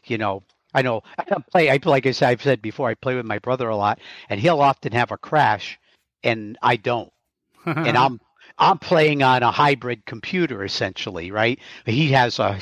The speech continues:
Speaker 1: you know, a handmade, but it, you know, I, I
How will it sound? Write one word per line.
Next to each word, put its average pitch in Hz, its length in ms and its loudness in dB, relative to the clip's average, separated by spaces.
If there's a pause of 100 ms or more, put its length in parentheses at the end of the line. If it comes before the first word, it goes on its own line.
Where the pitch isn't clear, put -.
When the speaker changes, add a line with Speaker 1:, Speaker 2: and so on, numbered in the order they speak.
Speaker 1:
you 127 120 -2
know, 110 160 -2
a 104 40 0
handmade, 113 600 0 (680)
but 127 180 2 (680)
it, 165 220 2
you 190 180 4
know, 143 140 4
I, 120 200 6 (200)
I 151 200 4